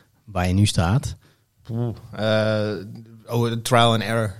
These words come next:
Speaker 2: Gewoon,
Speaker 1: Ja.
Speaker 2: eh, de, gewoon op een gegeven moment besluiten, ik ga niet langer voor deze werkgever aan de slag, want ik haal er te weinig voldoening uit. Ik ga op zoek naar wat anders. Ik
Speaker 1: Ja.
Speaker 2: wist nog steeds dat commercie mij goed lag, eh, dus ben weer als accountmanager ergens begonnen. En eigenlijk per toeval ben ik toen,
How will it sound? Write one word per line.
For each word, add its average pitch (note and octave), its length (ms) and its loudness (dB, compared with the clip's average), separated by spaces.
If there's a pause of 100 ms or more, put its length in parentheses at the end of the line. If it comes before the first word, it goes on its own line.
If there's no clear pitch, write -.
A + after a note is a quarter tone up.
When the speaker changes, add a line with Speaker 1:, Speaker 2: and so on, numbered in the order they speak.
Speaker 2:
Gewoon, A#2+ 220 4
Speaker 1:
Ja. A2+ 300 6
Speaker 2:
eh, G#2+ 80 -4
de, A#2 140 -4
gewoon A2 380 2 (540)
op A2+ 120 -6
een - 60 -8
gegeven A2+ 180 4
moment A2 220 2
besluiten, A2+ 520 2
ik A2 140 -8
ga A2 220 2
niet G#2+ 260 2
langer G#2 340 2
voor G#2+ 320 2
deze G#2+ 240 0
werkgever A#2+ 460 2
aan A#2 100 4
de A2+ 60 2
slag, B2 240 2
want G#2+ 160 0
ik G#2 80 -2
haal G2+ 200 -2
er G2+ 60 -4
te A#2 100 -6
weinig G#2 300 -2
voldoening A#2 380 2
uit. A2 240 0 (360)
Ik G2+ 140 2
ga G2+ 360 0
op A2 120 -6
zoek A2+ 160 2
naar A2 160 0
wat G2+ 120 -4
anders. F#2+ 500 -2 (140)
Ik F#2 120 -8
Speaker 1:
Ja. G2+ 60 -2
Speaker 2:
wist A2 140 0
nog A#2 120 2
steeds A2 220 2
dat A2+ 180 -2
commercie A#2+ 380 4
mij A#2+ 160 6
goed B2 200 0
lag, B2 380 0 (120)
eh, G#2 380 -4
dus G#2+ 120 -4
ben G#2 240 2
weer G#2 160 2
als G#2 160 -2
accountmanager A#2+ 640 2
ergens A2+ 280 -2
begonnen. G#2+ 460 -2 (580)
En G#2+ 320 -4
eigenlijk A2 320 0
per A2+ 220 4
toeval D#3+ 400 4
ben B2+ 160 4
ik A#2+ 160 0
toen, A#2 400 4